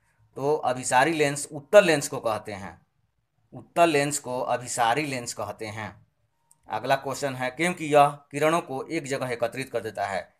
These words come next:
इसके समांतर आने वाली किरणें लेंस के मुख्य फोकस पर एकत्रित हो जाती हैं, इसलिए उत्तल लेंस को अभिसारी लेंस कहते हैं। अगला क्वेश्चन है, अपसारी लेंस किसे कहते हैं? तो अवतल लेंस को अपसारी लेंस कहते हैं,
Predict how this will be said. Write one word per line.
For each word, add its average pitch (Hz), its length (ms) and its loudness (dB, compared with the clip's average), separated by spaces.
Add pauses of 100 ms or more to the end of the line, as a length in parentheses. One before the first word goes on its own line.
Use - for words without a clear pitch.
(280)
इसके 120 200 -12
समांतर 127 400 0
आने 131 180 4
वाली 123 200 2
किरणें 117 460 -6 (1000)
लेंस 143 380 -2
के 127 200 -8 (360)
मुख्य 139 320 -8
फोकस 123 360 -4
पर 113 80 -4
एकत्रित 123 340 4
हो 120 80 -2
जाती 113 260 0
हैं, 104 440 -10 (160)
इसलिए 135 340 -4
उत्तल 113 280 -4
लेंस 110 260 -6
को 107 160 -10
अभिसारी 107 440 -2
लेंस 107 260 -8
कहते 98 320 -6
हैं। 98 240 -10 (440)
अगला 143 260 6
क्वेश्चन 127 380 -4
है, 113 340 -6
अपसारी 139 500 4
लेंस 139 300 -2
किसे 123 300 -8
कहते 107 340 -8
हैं? 101 280 -10 (420)
तो 127 60 -8
अवतल 151 580 4
लेंस 143 300 0
को 127 160 -8
अपसारी 120 580 -2
लेंस 117 280 -8
कहते 104 360 -8
हैं, 98 200 -10